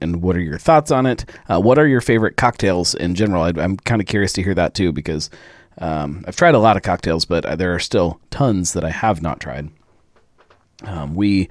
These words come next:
we were a lot better about it before we had kids, <laughs> where, uh, obviously having a bar in your basement makes things a little easier. Um, there were lots of nights where, uh, we would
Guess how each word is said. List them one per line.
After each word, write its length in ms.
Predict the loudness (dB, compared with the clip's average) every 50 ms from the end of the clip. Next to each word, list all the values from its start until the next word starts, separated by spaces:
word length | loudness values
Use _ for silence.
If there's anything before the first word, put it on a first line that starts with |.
| -8 -18 -20 -18 -8 0
we 80 | 2
were 120 | 4 4 6
a 40 | 6
lot 220 | 6 4 4 4
better 220 | 2 2 4 4
about 240 | 4 4 4 4 4
it 80 | 2 0
before 420 | -2 -4 -4 -2 0 2 2 2
we 100 | 2 2
had 240 | 2 2 2 0 0
kids, 380 | 0 2 2 2 2 -2 -4 -6
<laughs> 540 | -6 -10 -10 -8 -8 -8 -8 -10 -8 -2
where, 440 | 0 0 2 4 4 2 2 0 -4 -6
uh, 400 | -4 -2 -2 0 0 2 2 0 2 2
obviously 340 | 2 2 2 2 0 0 0
having 220 | 0 0 0 0
a 40 | 0
bar 200 | 2 2 2 2
in 60 | 2
your 80 | 0 0
basement 340 | 2 0 0 0 -2 -4 -4
makes 180 | -4 -4 -4
things 160 | -4 -6 -4
a 60 | -2 -2
little 100 | 0 2
easier. 380 | 2 2 2 2 2 2 0 -2 -6 -18 -20 -20 -20 -20 -20 _ -4
Um, 320 | -2 0 0 0 0 0
there 100 | 0 0
were 80 | 0 2
lots 220 | 0 0 -2 -2
of 80 | -6 -4
nights 320 | -2 -2 -2 -4 -6 -6
where, 280 | -4 -4 -2 -2 -4 -6 -8 -16 -20 -20 -20 -20 -20 _ _ _ -6
uh, 260 | -4 -2 -2 0 0
we 160 | 0 0 0
would 280 | 0 0 0 -2 -2